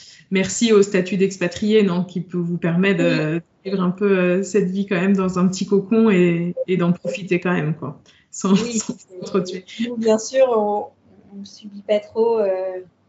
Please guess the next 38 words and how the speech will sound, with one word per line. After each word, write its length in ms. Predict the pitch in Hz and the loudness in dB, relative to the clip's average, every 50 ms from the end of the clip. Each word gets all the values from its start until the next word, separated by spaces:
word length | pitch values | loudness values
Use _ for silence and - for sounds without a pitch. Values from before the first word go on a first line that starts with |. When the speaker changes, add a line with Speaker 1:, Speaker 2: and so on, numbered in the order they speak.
| _ _ _ _ _ _ _ _ | _ _ _ _ _ _ _ _
Speaker 2:
la 140 | - 202 202 | -6 -6 -4
chaleur, 420 | 202 - 208 190 180 165 - - - | -4 -4 -4 -4 -4 -4 -8 -10 -14
quoi. 120 | - 180 | -20 -20
Enfin, 540 | 165 160 - _ _ 165 165 165 - - 190 | -20 -20 -20 _ _ -20 -20 -12 -6 -2 0
Speaker 1:
Ouais, 200 | 180 175 175 175 | 2 2 2 2
ouais, 120 | 170 165 | 0 0
ouais. 180 | 160 156 - 165 - - - - - - - - - - - _ - | -2 -4 -6 -10 -14 -20 -20 -20 -20 -20 -20 -20 -20 -20 -6 _ 2
Euh, 680 | 147 190 190 190 190 190 196 190 190 190 190 190 190 190 185 160 - - - 82 101 123 | 4 6 6 6 6 4 4 2 2 0 0 0 0 -2 -2 -2 -4 -6 -8 -4 -2 0
je, 200 | 202 190 226 - | 2 4 4 4
je 120 | 196 220 | 4 2
vois 180 | 202 202 240 262 | 0 0 0 -2
que 100 | - - | 0 0
le 140 | 233 226 226 | 0 0 0
temps 220 | - 240 233 220 | 0 0 0 0
passe. 380 | 226 - 269 311 320 - - - 294 - | 0 2 2 2 0 0 -2 -2 0 0
J'aimerais 340 | - 185 214 208 202 208 220 | 2 2 2 2 2 2 0
qu'on 140 | 220 247 214 | 2 2 2
aborde 320 | 185 185 185 233 247 240 | 2 2 0 0 0 2
un 80 | 202 180 | 2 2
dernier 340 | 175 190 196 220 247 277 262 | 4 2 4 4 4 4 4
sujet. 480 | - - 240 208 196 208 247 320 349 - - - - - - - _ 208 | 2 -2 -4 -4 -2 0 0 -2 -2 -6 -10 -20 -20 -20 -20 -4 _ 2
Euh, 440 | 202 196 190 190 190 190 190 190 | 4 6 6 6 6 6 6 4
donc, 160 | 196 208 202 208 | 4 2 0 0
on 40 | 208 | 0
l'a 120 | 196 185 185 | 0 2 2
dit, 220 | 180 233 320 - | 0 0 -2 -2
ton 160 | - - 226 214 | -2 -4 -4 -4
petit 220 | 220 - 254 240 | -2 -2 -2 -2
Thomas 460 | - - 254 226 220 233 240 240 240 | 0 0 0 2 2 4 4 4 6
est 120 | 220 196 196 | 6 6 6
né 220 | 196 196 208 214 | 6 6 6 4
il 60 | 208 | 4
y 80 | 185 170 | 2 2
a 380 | 160 160 156 156 156 156 156 | 0 0 -2 -2 -2 -2 -4
donc, 320 | 156 165 160 165 - - 175 | -4 -4 -6 -6 -6 -6 -6
euh, 280 | 165 151 151 151 147 | -6 -4 -4 -4 -4
quelques 300 | 151 - 160 160 - - | -4 -4 -6 -6 -4 -2
mois. 500 | 175 160 165 180 233 - - - - - | -2 0 0 0 0 0 -2 -6 -12 -20